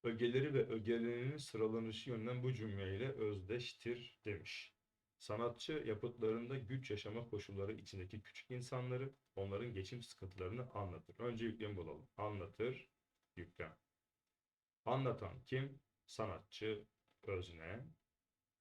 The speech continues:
Yapıtlarında. Nerede anlatır? Yapıtlarında.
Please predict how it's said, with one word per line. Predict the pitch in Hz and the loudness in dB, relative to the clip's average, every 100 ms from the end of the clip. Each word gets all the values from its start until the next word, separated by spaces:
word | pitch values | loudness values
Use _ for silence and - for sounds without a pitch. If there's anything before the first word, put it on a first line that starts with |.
| _ _ _ - | _ _ _ -4
Yapıtlarında. | 107 107 123 - 101 95 87 | -4 -2 -4 0 0 0 0
Nerede | 117 131 123 | 4 4 4
anlatır? | 110 98 95 143 - - | 2 -2 -2 -4 -6 -12
Yapıtlarında. | 90 92 95 - 85 85 85 104 98 | -10 -10 -14 -8 -6 -6 -2 -2 -2